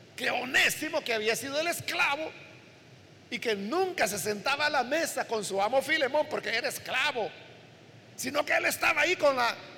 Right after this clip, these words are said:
jarra de vino, y que si Filemón necesitaba más, solo levantaba la copa y él tenía que llegar y servirle y retirarse. Pero como Pablo le está diciendo, "Recíbelo como hermano en Cristo",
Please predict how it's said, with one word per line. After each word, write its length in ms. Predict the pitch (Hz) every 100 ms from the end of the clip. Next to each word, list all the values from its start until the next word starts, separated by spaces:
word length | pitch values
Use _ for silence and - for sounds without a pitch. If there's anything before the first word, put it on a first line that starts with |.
| - - - - - - - - -
jarra 460 | 381 349 339 302
de 140 | 285 269
vino, 420 | 381 339 262 254 - - - - - - - - - - - - - - -
y 140 | 330
que 180 | - 294
si 200 | 285 277
Filemón 600 | 269 254 285 277 403 427
necesitaba 560 | 392 294 262 285 330 320
más, 180 | 339 311
solo 220 | 311 311
levantaba 460 | 302 285 285 330
la 120 | 302 277
copa 300 | 311 269 233
y 60 |
él 80 | 240
tenía 280 | 247 254 254
que 120 | 226
llegar 320 | 220 208 247 - - -
y 60 |
servirle 540 | 185 190 185 214 160 110 - - - - - - - - - - -
y 120 | 208
retirarse. 680 | 220 - 208 247 254 - - - - - - - - - - - - - - -
Pero 140 | 175 170
como 260 | 170 156
Pablo 240 | 196 247 269
le 80 |
está 200 | 254 247
diciendo, 380 | 247 233 254 254
"Recíbelo 560 | 214 196 - 233 240 240
como 220 | 226 208
hermano 320 | 196 208 214
en 160 | 202 170
Cristo", 720 | - 180 185 - - - 107